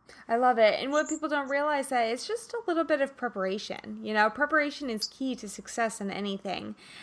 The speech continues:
And, you know, we live in a world that, as I mentioned before, is such instant gratification, and it's how much can you get for your money? You know, how much, uh, you know, whatever, the bulk, the bulk, um,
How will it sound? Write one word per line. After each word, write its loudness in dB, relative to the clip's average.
And, 0
you 2
know, 2
we 0
live -2
in -2
a 0
world 2
that, 2
as 0
I -2
mentioned -6
before, 2
is -2
such -6
instant -2
gratification, 0
and -4
it's -4
how 0
much -4
can -4
you -4
get 0
for -4
your 0
money? -2
You -2
know, 6
how 2
much, 0
uh, 6
you 0
know, 0
whatever, 4
the 2
bulk, 0
the 2
bulk, 2
um, 6